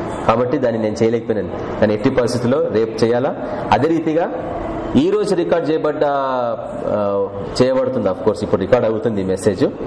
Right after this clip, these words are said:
ఈ రోజు రికార్డు చేసింది కూడా సాధ్యమైన కాడికి రేపు ఈవినింగ్ వరకు నేను అప్‌లోడ్ చేయడానికి ప్రయత్నిస్తా, లేకుంటే ఎల్లుండి మార్నింగ్ మీరు డౌన్లోడ్ చేసుకోవచ్చు.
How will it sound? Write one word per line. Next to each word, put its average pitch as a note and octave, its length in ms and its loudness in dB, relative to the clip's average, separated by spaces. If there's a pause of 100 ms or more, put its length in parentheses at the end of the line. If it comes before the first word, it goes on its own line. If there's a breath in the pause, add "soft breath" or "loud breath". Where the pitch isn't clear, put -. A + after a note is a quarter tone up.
(400 loud breath)
ఈ B2+ 40 6
రోజు E3+ 180 2
రికార్డు D#3+ 360 0
చేసింది C#3+ 280 0
కూడా D3+ 160 0
సాధ్యమైన C#3 540 0
కాడికి C3 320 -2
రేపు A#2+ 260 -2
ఈవినింగ్ C3 320 0
వరకు A#2+ 200 0
నేను B2+ 160 0
అప్‌లోడ్ A2 240 2
చేయడానికి G#2+ 240 -2
ప్రయత్నిస్తా, G2 520 0 (840 loud breath)
లేకుంటే A#2+ 440 2
ఎల్లుండి C#3 280 0
మార్నింగ్ B2 360 -2
మీరు A2 220 0
డౌన్లోడ్ G2+ 420 -2
చేసుకోవచ్చు. - 440 -2